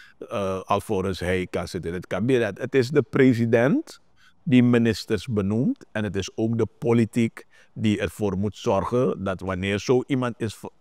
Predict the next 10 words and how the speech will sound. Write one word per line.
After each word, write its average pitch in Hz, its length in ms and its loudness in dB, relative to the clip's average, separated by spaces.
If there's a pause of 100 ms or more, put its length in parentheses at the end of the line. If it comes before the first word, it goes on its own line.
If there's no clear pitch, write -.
eh, 104 320 -4
eh, 95 420 -6
voorgedragen, 110 920 0 (320)
dat 101 260 -4
zo'n 98 340 -4
per-, 95 380 -6
persoon 92 460 -6
door 90 140 -4
de, 87 120 -4 (120)
eh, 90 260 -4